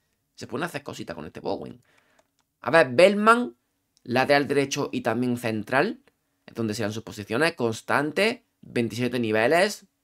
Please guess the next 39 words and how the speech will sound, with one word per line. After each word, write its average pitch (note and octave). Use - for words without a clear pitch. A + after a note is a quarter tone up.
Tiene A3
buena C#3
base, A#2+
¿eh? G#3+
No C#3+
tiene G#3
para E3+
nada E3+
buena, D#3+
mala D3
base D3
este F3+
mu-, C3+
hostia, C#3+
la A#2+
habilidades A#2+
de, -
oh, A#2+
bueno, F#2
bueno, E2
espérate. E2+
De A#2+
central B2
le B2+
falta A#2+
absolutamente A2+
de F#2+
todo, E2+
tío. D#2+
Puf, -
pues G#2
ya A#2+
me C3+
lo B2+
está A#2+
arrastrando B2
para B2+
lateral A2
defensivo. G2+